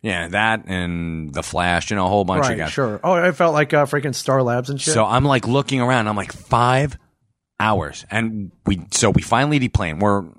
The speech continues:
Speaker 1: we're, we were, uh, right there for forty-five minutes.
Speaker 2: So they waited for three hours before they turned back? It wasn't,
Speaker 1: Yeah.
Speaker 2: like, forty-five minutes, like, "This ain't gonna work. Let's go."
Speaker 1: No, no, they were waiting for it to pass.
Speaker 2: What did you do for three hours?
Speaker 1: <sighs> Um, I was
Speaker 2: Did you, uh, what kind of plane was, now, when I flew out yesterday,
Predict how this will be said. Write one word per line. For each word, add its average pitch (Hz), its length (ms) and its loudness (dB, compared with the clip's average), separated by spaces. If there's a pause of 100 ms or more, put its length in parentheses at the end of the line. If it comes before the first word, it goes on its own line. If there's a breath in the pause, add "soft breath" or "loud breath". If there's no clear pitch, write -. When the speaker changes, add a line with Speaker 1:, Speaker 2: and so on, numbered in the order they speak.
(220)
Speaker 1:
we're, 92 200 0
we 92 200 0
were, 90 280 4
uh, 85 260 6
right 95 280 0
there 104 160 4
for - 140 -2
forty-five 101 600 2
minutes. 95 160 2
Speaker 2:
So 208 140 4
they 220 180 2
waited 214 340 0
for 180 120 2
three 175 360 0
hours 165 400 2
before 160 260 -2
they 156 120 0
turned 139 220 -4
back? 147 120 -2
It 151 80 -2
wasn't, 139 300 0
Speaker 1:
Yeah. 90 200 0
Speaker 2:
like, - 100 -16
forty-five 135 500 -2
minutes, 131 220 -4
like, 127 180 -4
"This 185 160 -4
ain't 151 120 0
gonna 120 180 -2
work. 110 200 -4
Let's 139 160 -2
go." 101 100 -6
Speaker 1:
No, 110 420 0
no, 95 200 0
they 95 80 2
were 95 140 4
waiting 107 240 2
for 131 120 0
it 127 100 0
to - 60 -6
pass. 90 380 0 (920 loud breath)
Speaker 2:
What 196 180 2
did 247 100 2
you 220 140 4
do 208 120 2
for 170 120 0
three 147 260 -2
hours? 98 380 -4
Speaker 1:
<sighs> - 40 -4 (340 loud breath)
Um, 92 600 2
I 95 100 2
was 92 120 0
Speaker 2:
Did 170 140 -2
you, 226 180 4
uh, 208 80 2
what 202 160 2
kind 254 140 4
of 180 80 0
plane 185 180 2
was, 135 200 -2
now, 143 280 2
when 151 160 4
I 160 100 4
flew 165 200 -2
out 175 140 2
yesterday, 180 500 2